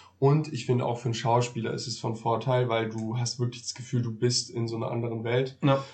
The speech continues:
Speaker 1: Ähm, und das fand ich ziemlich cool. In der zweiten Staffel haben sie, soweit ich weiß, mehr mit Bluescreens und so gearbeitet, aber ich finde, das ist auf jeden Fall ein interessanter Punkt, diese ganze Produktion und, ähm, wie die verschiedenen Stages und Raumfahrt und wie auch immer,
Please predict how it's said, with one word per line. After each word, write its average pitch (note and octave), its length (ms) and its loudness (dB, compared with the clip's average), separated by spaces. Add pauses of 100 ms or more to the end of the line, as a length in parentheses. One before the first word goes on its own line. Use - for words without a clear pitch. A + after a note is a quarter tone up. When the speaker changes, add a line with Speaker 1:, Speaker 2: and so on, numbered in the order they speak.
(200)
Speaker 1:
Ähm, A#2 220 2
und A2+ 180 -2
das A#2 100 -2
fand B2 200 4
ich A#2 100 -2
ziemlich A2+ 400 -2
cool. B2+ 260 4
In A#2 80 -2
der A2+ 120 0
zweiten A#2+ 280 2
Staffel A#2+ 380 -2
haben A#2 120 0
sie, A2+ 80 -6
soweit A2+ 300 0
ich - 80 -10
weiß, A2 380 -4
mehr A#2+ 240 4
mit B2+ 180 4
Bluescreens A#2+ 640 2
und G#2+ 100 -4
so A2+ 120 -4
gearbeitet, A2+ 580 -6
aber A2+ 320 2
ich A#2 120 -10
finde, B2 180 4
das A#2 80 -2 (100)
ist - 100 -4
auf B2 140 -4
jeden A2+ 160 2
Fall A2 200 0
ein A2+ 60 -4
interessanter A2 460 -4
Punkt, A2+ 340 0 (600)
diese A2+ 200 0
ganze A2+ 240 0
Produktion A2 600 -4
und, B2 280 -4
ähm, A#2 260 -6
wie A2+ 80 -8
die A2 100 -10
verschiedenen A2 460 -6
Stages A2 540 -6
und A2+ 240 -8
Raumfahrt B2 800 -6
und A#1+ 200 -8
wie - 60 -6
auch B1+ 100 -8
immer, B1+ 360 -4